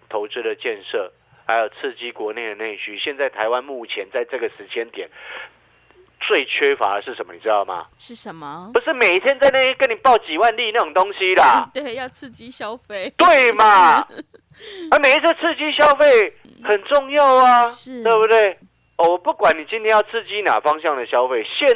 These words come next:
Speaker 1: 在你该做的就是这一个嘛，对不对？难道这些政府都看不到吗？啊，他们也看到了。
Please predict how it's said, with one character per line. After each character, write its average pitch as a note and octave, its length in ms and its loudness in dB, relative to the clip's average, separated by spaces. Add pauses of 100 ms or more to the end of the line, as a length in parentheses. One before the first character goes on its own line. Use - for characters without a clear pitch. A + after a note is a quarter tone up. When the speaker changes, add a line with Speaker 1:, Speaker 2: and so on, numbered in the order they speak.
Speaker 1:
在 A#3 160 6
你 C#3+ 120 -4
该 G3 200 2
做 F#3+ 200 -4
的 D3 60 -4
就 F3 160 -4
是 E3 100 0
这 E3 180 2
一 D3+ 60 0
个 - 200 -2
嘛， E3 280 -8 (300)
对 G3+ 120 0
不 G3+ 100 0
对？ F#3 80 4
难 F3+ 180 -2
道 A3 160 4
这 G#3+ 160 -2
些 G#3+ 100 -2
政 G#3+ 180 -2
府 D3+ 100 -4
都 F#3+ 100 -6
看 G3 180 -2
不 E3+ 80 -14
到 F3+ 200 -2
吗？ E3 180 -8 (360)
啊， F#2 320 -8
他 A#2+ 100 -12
们 A#2 160 -8
也 F2 100 -12
看 G#2 260 -12
到 F#2 180 -8
了。 D#2 60 -20